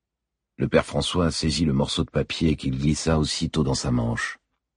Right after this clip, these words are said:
Une fois à l'entrée, il se dressa, tel un totem, dans l'embrasure de la porte. «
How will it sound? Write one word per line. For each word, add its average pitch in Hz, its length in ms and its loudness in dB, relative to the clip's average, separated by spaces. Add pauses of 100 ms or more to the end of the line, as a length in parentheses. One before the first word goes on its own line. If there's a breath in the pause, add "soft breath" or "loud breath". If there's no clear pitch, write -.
(880)
Une 85 160 6
fois 123 260 0
à 85 80 2
l'entrée, 104 520 2 (840 soft breath)
il 76 140 0
se - 160 2
dressa, 73 720 0
tel 101 160 4
un 104 80 4
totem, 65 720 0
dans - 160 4
l'embrasure 78 460 4
de 73 60 0
la 67 120 0
porte. « - 480 -8